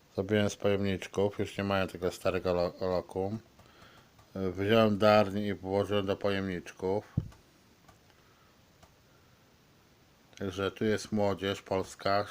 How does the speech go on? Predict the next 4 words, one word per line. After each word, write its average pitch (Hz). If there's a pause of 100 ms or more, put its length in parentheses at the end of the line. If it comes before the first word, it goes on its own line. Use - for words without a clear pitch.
ślimakowa. 95 (760)
Polska 107
młodzież 101
ślimakowa. 101